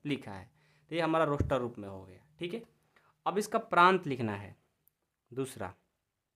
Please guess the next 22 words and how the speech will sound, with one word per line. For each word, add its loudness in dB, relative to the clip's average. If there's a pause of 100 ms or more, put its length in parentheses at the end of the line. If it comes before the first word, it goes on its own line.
(1500)
प्रांत 8
बोला 2
गया -6
है, -10
तो -20
प्रांत 6
क्या 6
हो 8
जाएगा 6
भाई, 4
डोमेन। 8 (840)
प्रांत 8
हो 2
जाएगा, 6 (160)
यानी 4 (240)
एक 4
सोलह 4
होता 2
है, -10 (720)
तो -20
एक 4
है, 2